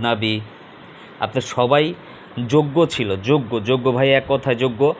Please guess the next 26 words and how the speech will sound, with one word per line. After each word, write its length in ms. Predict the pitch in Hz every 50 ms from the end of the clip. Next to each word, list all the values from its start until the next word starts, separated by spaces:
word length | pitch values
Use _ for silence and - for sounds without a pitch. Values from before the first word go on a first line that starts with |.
| - - - - - -
মানে 120 | 120 123
আফগানিস্তান 480 | 120 123 127 135 147 147 139 - 139 131
যে 140 | 143 170 170
ক্রিকেটটা 420 | - 190 156 147 151 - - 147
খেলছে, 380 | - - 156 139 - - 110 - - - - - - - - - - - - - - - - - - - - 123
দেখাই 280 | 127 139 - 139 131
দিছে 220 | 131 135 131 - 131
নিউজিল্যান্ডকে, 640 | 123 123 117 120 131 127 123 117 104 135 139 170 - - - - - - - 113
নিউজিল্যান্ডকে 480 | 117 123 117 127 139 139 131 123 135
একদম 220 | 127 123 135 131 120
ধ্বংস 260 | 120 127 131 - 151
করে 160 | 139 147 135
দিছে, 180 | 135 127 135 135
বরবাদ 320 | 113 127 135 135 147 - -
করে 120 | - 131 120
দিছে। 300 | 120 117 - 156 175 185 - - - - - -
প্রশংসা 380 | - 139 - - 139 135 - 139
করলে 280 | - - 151 139 135 131
কোনো 180 | 139 135 135
প্রশংসা 360 | 123 143 135 - 139 131 143
শেষ 260 | 127 - 160 151 - 156
হবে 160 | 139 139 156
না। 140 | 180 - - - - - - - -
এক 180 | - - 156 - -
কথায় 340 | 170 151 - 175 190 214 254 - - - - - - - - - - - - - -
নিউজিল্যান্ড 540 | 120 123 123 113 120 135 139 143 156 202 -